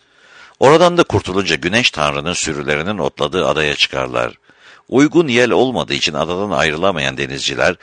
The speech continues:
Odysseus'un uykuya daldığı bir sırada tanrının sığırlarından birkaçını kesip yedikleri için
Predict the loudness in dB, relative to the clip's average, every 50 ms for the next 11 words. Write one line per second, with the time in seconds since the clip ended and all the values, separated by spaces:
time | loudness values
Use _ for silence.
0 | -16 -20 -12 _ -2 -2 -2 -2 -4 -2 0 0 0 0 -2 -4 -6 -4 -4 -4
1 | -6 -2 0 0 0 2 2 2 2 2 0 -4 -8 -8 -8 -8 -6 -6 -4 -4
2 | -4 -4 -4 -4 -4 0 0 0 0 0 -4 -6 -6 -4 -4 -4 -2 -4 -4 -4
3 | -4 -4 -6 -6 -4 -6 -6 -6 -4 -6 -6 -6 -6 -6 -6 -6 -6 -6 -8 -10
4 | -10 -10 -8 -8 -8 -8 -8 -8 -8 -8 -8 -8 -8 -6 -6 -8 -8 -6 -4 -4
5 | -4 -4